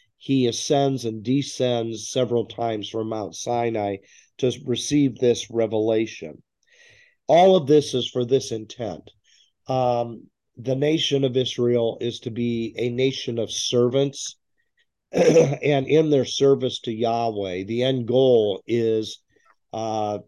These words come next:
to show the rest of the nations what a, a, a godly and righteous nation looks like. Uh, the nation of Israel is to be a priestly nation,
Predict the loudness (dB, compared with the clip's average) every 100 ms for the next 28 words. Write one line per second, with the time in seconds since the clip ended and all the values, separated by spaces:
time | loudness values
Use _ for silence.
0 | _ -2 2 4 2 -2 -12 _ _ _
1 | -18 -4 2 2 2 -2 -2 -4 -6 -8
2 | -6 -6 -4 -4 -6 -8 -10 -10 -14 -16
3 | _ _ _ _ 0 2 2 -2 -8 -4
4 | -4 -6 -8 -14 _ _ _ _ _ -6
5 | -4 -4 -10 _ -8 -4 -4 -2 -4 -2
6 | -2 -2 -8 -10 -8 -4 -4 -4 -8 -10
7 | -6 -8 -8 -12 -6 -4 -4 -6 -8 -8
8 | -10 -16 _ _ _ _ _ _ _ -10
9 | -8 -6 -4 -2 -2 -2 -6 -4 -4 -4
10 | -2 0 -2 -6 -8 -6 -4 -4 -6 -6
11 | -4 -4 -8 -8 -4 -4 -4 -6 -6 -8
12 | -10 -10